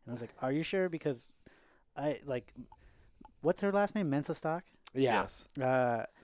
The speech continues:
Speaker 1: she is a beast. And, like,
Speaker 3: Yeah.
Speaker 1: there's, there's conversations that her skill or, like, her technique level maybe isn't necessarily up to par,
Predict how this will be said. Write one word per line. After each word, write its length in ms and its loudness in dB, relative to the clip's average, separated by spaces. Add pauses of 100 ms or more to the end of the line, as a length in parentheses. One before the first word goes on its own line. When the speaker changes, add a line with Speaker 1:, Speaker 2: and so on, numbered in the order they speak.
(240)
Speaker 1:
she 680 -4 (680)
is 160 0
a 40 2
beast. 540 -4 (260)
And, 140 0
like, 240 0 (220)
Speaker 3:
Yeah. 220 -2
Speaker 1:
there's, 360 4
there's 180 4
conversations 640 2
that 160 2
her 120 2
skill 600 2
or, 180 0
like, 160 -2
her 100 -6
technique 380 -2
level 240 2
maybe 300 2
isn't 140 2
necessarily 320 0
up 80 -2
to 60 -8
par, 340 -2